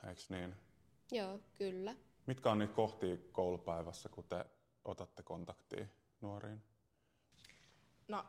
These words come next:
Speaker 3: siis välitunnit, että nyt tää, missä kuvataan, niin täällä on aina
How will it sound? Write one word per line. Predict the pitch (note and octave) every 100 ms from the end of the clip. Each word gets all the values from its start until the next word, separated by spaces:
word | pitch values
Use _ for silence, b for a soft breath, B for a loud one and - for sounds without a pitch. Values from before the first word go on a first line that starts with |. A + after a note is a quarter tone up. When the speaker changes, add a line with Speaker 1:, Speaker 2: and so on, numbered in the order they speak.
| - - -
Speaker 3:
siis | - F#3+ F#3 - - - - B B -
välitunnit, | F#3 F#3 A#3 B3 C4 - - - -
että | F#3+ - F#3+ F#3 - - - -
nyt | F#3+ F#3
tää, | - G#3+
missä | G3+ -
kuvataan, | F#3+ F#3 F#3 - F3+
niin | F3+
täällä | F3+ F3+
on | F3+
aina | F#3 F#3 F#3